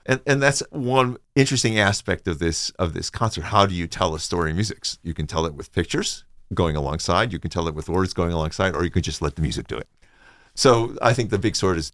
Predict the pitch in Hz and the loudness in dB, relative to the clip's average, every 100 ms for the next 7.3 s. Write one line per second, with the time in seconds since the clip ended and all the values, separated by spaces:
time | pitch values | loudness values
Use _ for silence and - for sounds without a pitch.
0 | - 104 110 104 90 82 87 85 80 80 | 0 4 4 2 0 -8 -8 -6 -4 -4
1 | 80 80 78 71 73 76 78 76 73 73 | -4 -4 -4 -4 -4 -2 -2 0 0 0
2 | 71 - 85 80 73 73 71 73 - - | -2 -4 -2 -2 -4 -6 -8 -8 -8 -4
3 | 78 78 - 80 82 80 71 71 - 82 | -4 -2 -6 -4 -2 -2 -4 -8 -6 -4
4 | 76 - - 80 73 76 71 - 78 67 | -4 -6 -4 -2 0 -2 -4 -4 -4 -2
5 | 71 76 73 _ _ - 104 104 101 101 | -2 -2 -6 _ _ 2 2 4 6 6
6 | 104 98 92 90 78 95 82 - 85 82 | 6 4 0 -2 -2 -4 -6 -4 -2 2
7 | 80 78 | 2 0